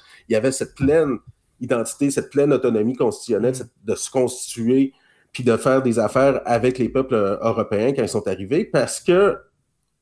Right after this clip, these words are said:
Speaker 1: les peuples, euh, les, les empires coloniaux est arrivé ici avec des, des, des, des, des volontés mercantiles.
Speaker 2: Mhm.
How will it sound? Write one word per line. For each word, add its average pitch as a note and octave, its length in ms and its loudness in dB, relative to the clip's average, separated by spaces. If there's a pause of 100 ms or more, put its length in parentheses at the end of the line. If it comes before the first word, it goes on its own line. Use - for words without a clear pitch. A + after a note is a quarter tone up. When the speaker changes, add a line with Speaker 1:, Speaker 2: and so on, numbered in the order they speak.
(100)
Speaker 1:
les G#2+ 140 -6
peuples, B2 260 -2
euh, G#2 380 2
les, G2+ 140 -4
les G2+ 220 -4
empires B2+ 300 0
coloniaux C3+ 720 2 (300)
est A2+ 180 -2
arrivé A2 300 0
ici A#2 400 -2
avec G2+ 320 0
des, F#2+ 140 -4
des, D#2 120 -10
des, C#2 240 -18
des, - 140 -20 (680)
des A#2 80 0
volontés A2 380 2
mercantiles. B2 760 2 (240)
Speaker 2:
Mhm. B2 240 -16